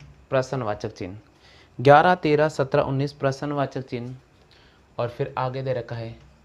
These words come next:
पच्चीस। ए ऑप्शन दे रखा बीस, बी ऑप्शन दे रखा है तेईस, बाईस, इनमें से कोई नहीं।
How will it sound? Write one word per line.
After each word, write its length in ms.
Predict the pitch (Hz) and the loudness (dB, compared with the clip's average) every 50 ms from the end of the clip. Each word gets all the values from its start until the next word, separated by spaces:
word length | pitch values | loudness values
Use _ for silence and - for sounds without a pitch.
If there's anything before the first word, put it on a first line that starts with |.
| - - - | -16 -10 -6
पच्चीस। 560 | 113 113 - - - - 107 92 95 - - _ - - - - _ _ _ _ _ _ _ _ _ _ _ _ _ - _ _ _ _ _ _ _ _ - | -6 -6 -6 -8 -12 -12 -12 -12 -12 -16 -20 _ -20 -20 -20 -20 _ _ _ _ _ _ _ _ _ _ _ _ _ -20 _ _ _ _ _ _ _ _ -6
ए 160 | 139 160 - - | -6 -6 -4 -4
ऑप्शन 360 | 135 135 135 - - 147 143 | -4 -4 -6 -6 -10 -8 -6
दे 80 | 131 127 | -6 -6
रखा 220 | 127 127 - 127 | -6 -4 -4 -4
बीस, 540 | 113 113 113 120 127 135 127 120 113 - - 123 120 - - - - - - - _ - - - - - - 71 69 - - - - - - - - - - - - - - - - - - - | -4 -4 -4 -4 -4 -4 -4 -6 -8 -10 -14 -14 -16 -16 -20 -20 -20 -20 -20 -20 _ -20 -20 -20 -20 -20 -20 -20 -20 -20 -20 -20 -20 -20 -20 -20 -20 -20 -20 -20 -20 -20 -20 -20 -20 -20 -16 -12
बी 260 | 117 123 143 160 156 - | -8 -6 -6 -6 -4 -4
ऑप्शन 380 | - 135 135 135 - - 143 135 | -2 -2 -2 -2 -4 -8 -6 -4
दे 80 | 127 | -4
रखा 240 | 120 120 120 - 123 | -4 -4 -4 -6 -8
है 200 | 120 120 120 120 123 - - - - - | -8 -8 -8 -10 -12 -16 -20 -20 -14 -8
तेईस, 340 | - 123 123 131 131 131 - 131 123 123 127 - - - - - - - - - - - - - - - - - - - - - - - - - - _ _ - - - - _ - - - - _ _ _ _ _ _ - - - | -4 -2 -2 -2 -4 -6 -8 -10 -10 -10 -10 -14 -18 -20 -20 -20 -20 -20 -20 -20 -20 -20 -20 -20 -20 -20 -20 -20 -20 -20 -20 -20 -20 -20 -20 -20 -20 _ _ -20 -20 -20 -20 _ -20 -20 -20 -20 _ _ _ _ _ _ -20 -18 -12
बाईस, 520 | 107 107 117 113 120 123 131 127 - - 123 117 120 123 - - - - - - - - - - - _ _ - - - - - - - - - - - - - - - - - - - - - - - - _ _ - - | -6 -2 0 0 0 0 -4 -6 -8 -10 -10 -10 -12 -14 -18 -20 -20 -20 -20 -20 -20 -20 -20 -20 -20 _ _ -20 -20 -20 -20 -20 -20 -20 -20 -20 -20 -20 -20 -20 -20 -20 -20 -20 -20 -20 -20 -20 -20 -20 -20 _ _ -12 -10
इनमें 320 | 127 123 120 113 113 113 | -10 -8 -8 -6 -8 -8
से 180 | 110 - - 101 | -8 -10 -12 -14
कोई 200 | - - 65 64 | -12 -12 -12 -12
नहीं। 160 | - 65 64 | -12 -14 -16